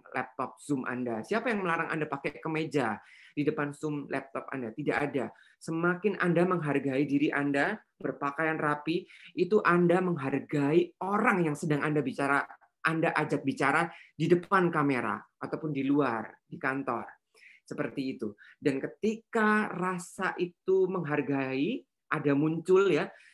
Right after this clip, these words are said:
jadi kan yang diajak bicara itu merasa dihargai,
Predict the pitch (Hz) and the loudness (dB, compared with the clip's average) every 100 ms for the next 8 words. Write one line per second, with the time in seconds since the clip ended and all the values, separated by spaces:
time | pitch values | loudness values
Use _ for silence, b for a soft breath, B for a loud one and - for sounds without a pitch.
0 | B - 175 175 226 226 208 202 _ 175 | B 0 0 2 0 2 0 -2 _ 4
1 | 160 165 170 147 165 170 175 202 180 175 | 6 4 0 0 -2 0 0 0 0 0
2 | 180 147 135 131 131 117 139 | 0 -6 -4 -4 -4 -6 -4